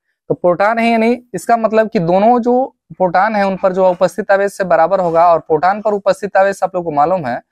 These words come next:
होता है एक दशमलव छह गुणे दस की घात माइनस उन्नीस कूलाम। और प्रोटॉन पर कैसा आवेश होता है, तो धन आवेश होता है। तो दोनों आवेशों का मान हमको मालूम हो गया।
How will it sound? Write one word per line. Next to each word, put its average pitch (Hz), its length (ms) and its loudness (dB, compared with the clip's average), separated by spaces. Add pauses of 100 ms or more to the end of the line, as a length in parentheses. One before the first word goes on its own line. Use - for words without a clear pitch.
(380)
होता 160 180 -2
है 170 160 -4
एक 180 200 -4
दशमलव 170 340 -6
छह 170 280 -4
गुणे 160 280 -6
दस 151 240 -8
की 165 120 -6
घात 147 240 -6
माइनस 143 360 -10
उन्नीस 143 360 -10
कूलाम। 113 360 -4 (540)
और 147 60 0
प्रोटॉन 185 360 0
पर 196 100 -4
कैसा 185 300 2
आवेश 202 220 0
होता 208 220 0
है, 214 120 -2 (460)
तो 277 100 0
धन 170 260 0
आवेश 143 280 -2
होता 107 220 -8
है। 95 140 -18 (640)
तो 170 60 -2
दोनों 202 400 2
आवेशों 226 340 2
का 226 120 0
मान 220 220 0
हमको 208 220 0
मालूम 202 260 0
हो 196 80 -2
गया। 196 200 2